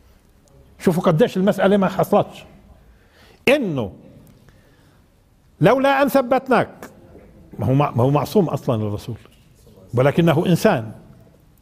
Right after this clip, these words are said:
حتى لما يكون هو المثال، المثال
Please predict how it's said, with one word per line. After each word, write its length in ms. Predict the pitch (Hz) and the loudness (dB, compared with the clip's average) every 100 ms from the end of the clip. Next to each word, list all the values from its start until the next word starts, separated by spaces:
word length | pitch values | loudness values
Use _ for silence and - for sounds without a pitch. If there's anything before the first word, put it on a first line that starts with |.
| _ _ | _ _
حتى 480 | - 208 - 185 170 | -4 -4 0 2 4
لما 240 | 185 170 | 4 2
يكون 340 | 156 185 185 | 2 2 2
هو 380 | 135 180 202 220 - - | 2 4 4 2 -4 -4
المثال، 500 | 143 156 160 190 131 101 - - - - - - - - - - - - - - - - - - - - - 147 | 0 2 4 2 0 -6 -16 -20 -20 -20 -20 -20 -20 -20 -20 -20 -20 -20 -20 -20 -20 -20 -20 -20 -20 -20 -4 2
المثال 500 | 165 170 185 120 | 2 4 2 0